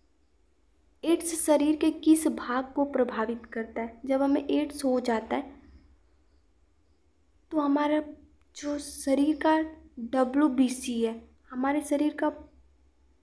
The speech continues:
रोग प्रतिरोधक क्षमता है, वही नष्ट हो जाता है। तो ऑप्शन ए हो जाएगा बिल्कुल करेक्ट, रोग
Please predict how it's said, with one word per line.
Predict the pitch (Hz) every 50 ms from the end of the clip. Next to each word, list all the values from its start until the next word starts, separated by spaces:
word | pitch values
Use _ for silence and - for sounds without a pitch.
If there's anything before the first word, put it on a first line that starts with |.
| _ _ _ - - _ _ _ -
रोग | 247 269 294 302 294 294 302 -
प्रतिरोधक | 269 269 269 269 254 254 254 254 254 240 269 285 285 277 -
क्षमता | - - - 254 247 247 247 247 - 277 277
है, | 277 269
वही | 269 269 254 247 240 277 302 302
नष्ट | 302 285 254 254 269 269 277 269 269 - -
हो | 240 233
जाता | 233 233 226 226 226 226 233
है। | 233 254 240 - - _ _ _ - - - - -
तो | - - -
ऑप्शन | 254 254 254 247 254 - 302 302 302 - -
ए | 254 262 269
हो | 269 240 240 247 254
जाएगा | 247 247 233 226 220 220 220 240 233
बिल्कुल | 226 208 208 - 233 240 233 - - 254 262 262 - - - - - - - -
करेक्ट, | 247 240 233 240 233 240 - - - - - _ _ _ _ _ _
रोग | 269 240 240 254 277 294 311 294 302